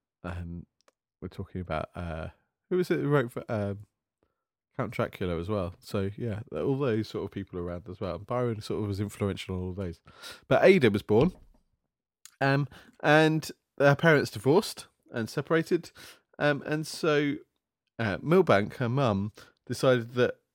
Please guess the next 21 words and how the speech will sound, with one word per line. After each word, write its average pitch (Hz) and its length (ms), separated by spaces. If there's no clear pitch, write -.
Ada 139 320
was 117 240
becoming 202 500
a 190 60
little 175 320
bit 170 220
too 151 420
close 120 420
to - 100
be, 120 420
uh, 110 220
acting 110 460
like 107 220
her 104 280
dad. 85 440
So, 113 480
um, 127 260
so - 180
she 175 200
decided 165 500
that - 420